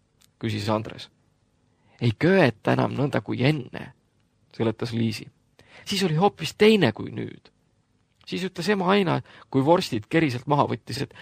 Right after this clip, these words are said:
liiga saanud teised ära põlenud, aga nüüd ei tõmba teised hästi krõbedaks, ahi ei saanud küllalt, haod on lund täis. Nõnda lõppes laste lumes käimise jutt palava vommiga ja tahmase kerisega,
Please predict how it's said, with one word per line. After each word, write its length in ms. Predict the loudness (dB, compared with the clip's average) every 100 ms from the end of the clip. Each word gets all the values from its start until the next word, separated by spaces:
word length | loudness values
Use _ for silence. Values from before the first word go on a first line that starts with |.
| -10
liiga 440 | -4 2 2 2
saanud 240 | -2 -4 -4
teised 300 | -2 -2 -2
ära 200 | 2 2
põlenud, 520 | 2 0 -2 -6 -20 -20 _
aga 180 | -4 -2
nüüd 420 | 0 -2 -2 -6 -16 _ -2
ei 140 | 4 4
tõmba 360 | 4 2 2
teised 280 | 2 0 0
hästi 280 | -4 -4 -6
krõbedaks, 680 | 0 2 2 0 -8 -18 -20 _ 0
ahi 280 | 2 2 0
ei 100 | 0
saanud 240 | -2 -4
küllalt, 580 | -2 0 0 -2 -8 -20 4
haod 540 | 8 8 6 0 -6 -20 _ _
on 300 | -6 -4 -8 -6
lund 280 | 0 0 0 0
täis. 400 | 2 2 -2 -8 _ _ _ _ _ _ _ _ _ _ _ _ _ _ _ _ _ _ _ -20 _ -20 _ _ _ 2
Nõnda 260 | 4 4
lõppes 380 | 4 2 -2 0
laste 320 | 2 2 0
lumes 320 | -2 -2 -4 -2
käimise 380 | -4 -2 -2
jutt 320 | -2 -4 -10 0
palava 440 | 4 6 4 2
vommiga 560 | 0 0 -2 -4 -6 -8 -12
ja 100 | 0
tahmase 420 | 0 2 -2 -2
kerisega, 600 | -4 -6 -6 -10 -14 -16